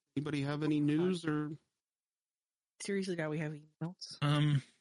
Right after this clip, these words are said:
Speaker 1: anything they wanna promote?
Speaker 3: I just heard hit level fifty on the season one of Sea of Thieves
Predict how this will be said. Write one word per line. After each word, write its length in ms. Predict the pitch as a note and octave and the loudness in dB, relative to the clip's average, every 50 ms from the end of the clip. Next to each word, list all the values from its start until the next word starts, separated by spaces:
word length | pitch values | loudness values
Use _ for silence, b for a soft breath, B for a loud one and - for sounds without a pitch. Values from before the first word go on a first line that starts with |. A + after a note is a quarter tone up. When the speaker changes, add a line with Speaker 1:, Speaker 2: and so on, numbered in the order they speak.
| _ _ _ _ _ _ _ _ _ _ _ _ _ _ _ _ _ _ _ _ _ _ _ _ _ _ _ _ _ _ _ _ _ _ _ _ _ _ _ _ _ _ _ _ _ _ - | _ _ _ _ _ _ _ _ _ _ _ _ _ _ _ _ _ _ _ _ _ _ _ _ _ _ _ _ _ _ _ _ _ _ _ _ _ _ _ _ _ _ _ _ _ _ -6
Speaker 1:
anything 360 | B2 A#2+ A#2+ A#2+ C3+ B2+ B2+ | -4 -2 -2 -2 -2 -4 -4
they 100 | B2 A#2+ | -4 -4
wanna 240 | A#2+ A#2+ B2 A#2+ A#2 A#2 A2+ _ _ _ _ - | -6 -6 -8 -14 -18 -20 _ _ _ _ _ -6
promote? 440 | A2+ A#2 A#2+ A#2+ B2 C#3 D3 _ - _ _ _ _ _ _ _ _ _ _ _ _ _ _ _ _ _ _ _ _ _ - - | -4 -4 -2 -2 -4 -4 -6 _ -18 _ _ _ _ _ _ _ _ _ _ _ _ _ _ _ _ _ _ _ _ _ -4 -2
Speaker 3:
I 80 | F3 | -2
just 260 | F#3 F#3+ G3+ - - - | -2 -2 -4 -6 -2 2
heard 400 | A#3+ A3+ A3+ G#3+ G3 - - - _ - - - | 4 4 4 4 4 2 -2 -8 _ -10 -2 2
hit 240 | G3+ G#3 G3+ - F#3 | 2 2 2 2 2
level 380 | G3+ G#3 G#3 G3+ G3+ G3+ F#3+ | 4 4 4 6 6 6 4
fifty 580 | - - - G#3+ G#3+ - - - G#3 G#3 G#3 G3+ | 4 4 4 4 4 4 4 4 6 6 8 8
on 340 | G3+ G#3 G3+ G3 G3 G3 F#3+ | 8 8 8 6 6 6 6
the 180 | F#3+ F3+ F#3 | 6 6 6
season 680 | - - - G#3 G3+ G3+ G3+ G3+ G3 F#3+ F#3 F3+ F3+ G3+ _ _ _ _ _ _ _ _ _ _ _ _ _ _ _ _ - | 4 4 4 6 8 8 8 8 8 6 6 2 -2 -8 _ _ _ _ _ _ _ _ _ _ _ _ _ _ _ _ 2
one 280 | G3+ G#3 G3+ G3+ G3 | 4 4 6 6 6
of 240 | G3 F#3 F3 F#3 F#3+ | 6 4 2 0 -4
Sea 220 | - - - G3+ | -4 0 2 2
of 100 | G3 G3 - | 2 0 -2
Thieves 720 | - G3+ G3 F#3 F3+ F3 E3+ D#3 - - - - - - | 0 2 2 2 2 -2 -4 -6 -8 -10 -10 -10 -12 -16